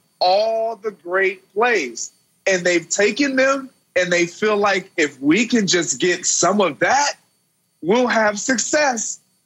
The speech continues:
We have an opportunity that we haven't had in years." So, yes, they are seeing what they wanna see,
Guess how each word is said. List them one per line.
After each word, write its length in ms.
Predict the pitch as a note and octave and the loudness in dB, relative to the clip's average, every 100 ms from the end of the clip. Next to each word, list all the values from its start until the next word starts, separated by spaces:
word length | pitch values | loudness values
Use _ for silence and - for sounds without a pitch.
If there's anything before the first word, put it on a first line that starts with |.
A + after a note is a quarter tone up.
| _ F3 | _ 0
We 180 | C4 B3+ | 2 2
have 260 | A#3 A3+ | 0 -2
an 100 | B3 | -4
opportunity 880 | B3+ B3+ C4 A3 D4+ E4 D#4 A#3+ D3+ - _ | -2 -2 -4 -4 0 0 0 -2 -4 -8 _
that 200 | G3+ G3+ | 0 0
we 140 | G#3+ A#3+ | 2 0
haven't 360 | A3+ B3+ B3+ | 2 0 0
had 420 | A#3+ B3+ C4+ C4+ C4+ | 0 0 0 0 -2
in 200 | C#4 C#4+ | -4 -4
years." 680 | D4 E4+ E4+ D4+ F#3 - - _ _ _ | 0 0 2 0 -2 -4 -16 _ _ _
So, 340 | - - A#3 A#3 | -6 -2 0 0
yes, 680 | G3+ A3 D4+ A#3+ - - B2+ C3+ | 0 0 2 0 -2 -6 -6 -2
they 240 | A3 A#3 | 0 0
are 480 | - A3 D4 D4+ A3 - _ _ | 0 2 2 0 -6 -16 _ _
seeing 580 | - - A#3+ A3+ G3+ E3+ | -14 -4 -2 -2 -2 0
what 260 | F3+ A3 - | 0 0 2
they 160 | G#3+ | 0
wanna 340 | G3+ F#3+ F#3+ F3 | 2 0 2 0
see, 440 | - E3 F#3 A3 | 0 0 0 -4